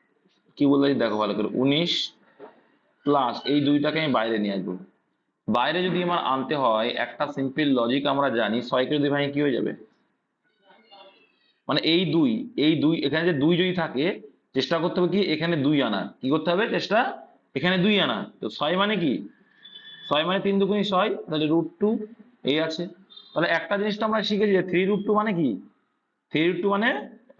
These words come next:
রুট ওভার কত? এটা যখন রুটের মধ্যে হবে তখন ওটা স্কয়ার হয়ে ঢুকে যায়, কেন জানো তো এটা? তাহলে এখানে নাইন গুণ দুই মানে রুট আঠারো। মাত-,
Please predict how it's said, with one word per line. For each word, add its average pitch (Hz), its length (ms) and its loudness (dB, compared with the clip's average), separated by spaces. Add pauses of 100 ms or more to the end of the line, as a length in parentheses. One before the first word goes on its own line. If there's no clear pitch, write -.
রুট 139 200 2
ওভার 214 240 4 (340)
কত? 214 140 2 (800)
এটা 151 200 2
যখন 196 200 2
রুটের 202 260 4
মধ্যে 208 260 2
হবে 175 140 2 (140)
তখন 156 200 0
ওটা 226 140 0 (540)
স্কয়ার 202 240 0
হয়ে 196 140 4
ঢুকে 170 220 2
যায়, 110 180 2
কেন 160 100 -2 (100)
জানো 185 180 2
তো 277 80 2
এটা? 269 120 2 (800)
তাহলে 147 200 0
এখানে 190 160 0 (120)
নাইন 170 180 2 (100)
গুণ 170 140 4 (120)
দুই 117 200 2
মানে 135 140 0 (1300)
রুট 156 140 4 (120)
আঠারো। 120 260 -4 (1800)
মাত-, 170 220 0